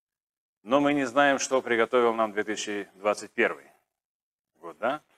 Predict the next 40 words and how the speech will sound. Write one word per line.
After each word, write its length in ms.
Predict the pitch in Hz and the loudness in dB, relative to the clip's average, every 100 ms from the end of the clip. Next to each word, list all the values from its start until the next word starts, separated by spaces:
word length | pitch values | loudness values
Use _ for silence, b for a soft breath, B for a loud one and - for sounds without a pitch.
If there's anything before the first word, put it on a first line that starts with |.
| _ _ _ _ | _ _ _ _
Э, 340 | 98 101 101 | 0 2 2
может 240 | 110 131 113 | 2 0 0
быть, 140 | 110 | -4
будет 300 | 92 101 101 | -4 -6 -2
лучше, 460 | 135 190 - 160 127 | 2 2 2 -2 -2
может 260 | 110 117 - | -4 -4 -2
быть, 140 | 101 | -6
будет 280 | 87 95 95 | -6 -12 -10
хуже. 360 | - 208 156 147 | 0 2 2 2
Помните, 360 | 139 123 107 | 0 0 -4
у 60 | 104 | -4
нас 160 | 104 | -4
в 40 | - | -4
прошлом 300 | 107 - 101 | -6 -6 -8
месяце, 380 | 95 98 95 - | -14 -12 -14 -16
в 100 | 101 | -16
прошлом, 560 | 95 117 - 104 98 95 | -4 -4 -4 -12 -12 -14
на 80 | 101 | -12
прошлой 220 | 117 107 | -12 -4
неделе 180 | 107 101 | -2 0
была 200 | 101 101 | 4 4
оптимистичная 720 | - 117 117 - 104 - 92 | 2 -8 -10 -12 -14 -12 -8
проповедь. 440 | 127 170 151 127 - | -6 -4 -4 -6 -10
Мы 120 | 92 | -18
говорили 240 | 95 101 98 | -8 -4 -4
о 40 | |
том, 220 | - 104 | -4 -10
что 300 | - - 98 - _ _ _ - | -12 -8 -10 -10 _ _ _ -12
пессимист 460 | 107 117 123 120 | -8 -4 -2 0
говорит, 300 | 107 110 107 | 2 4 4
что 160 | - 107 | -2 -10
хуже 280 | - 110 104 | -6 -8 -6
уже 200 | 90 92 | -12 -4
некуда, 520 | 131 165 160 147 135 _ _ _ _ _ - | 0 2 2 0 0 _ _ _ _ _ 2
а 100 | 95 | 2
оптимист 440 | - 101 123 120 | 2 -6 -6 -4
говорит, 360 | 107 107 104 - | 0 2 0 -2
«Конечно, 440 | 92 87 143 - | -6 -2 -2 -2
есть 380 | 156 98 135 - | -6 -2 -4 -6
куда». 320 | - - 131 | -20 -20 -20